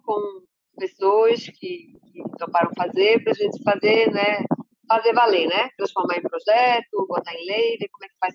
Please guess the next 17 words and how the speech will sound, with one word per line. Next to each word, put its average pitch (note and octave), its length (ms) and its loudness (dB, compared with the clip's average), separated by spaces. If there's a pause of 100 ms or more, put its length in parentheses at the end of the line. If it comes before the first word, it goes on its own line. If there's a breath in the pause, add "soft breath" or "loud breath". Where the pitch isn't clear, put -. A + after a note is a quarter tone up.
(120)
pra, F3 280 4 (240)
pra F3+ 120 2
rolar, E3+ 400 4 (240)
e - 80 -8
pra D#3+ 140 0
parte F4 240 0
prática, D#3+ 400 0
né, E3 120 -4 (540)
que F3+ 60 -2
é - 20 4
a E3 60 0
parte F3+ 220 0
que - 40 -8
eu F3 60 -2
sou F3+ 160 -6
péssima, F3+ 520 2 (380)
mas E3+ 340 2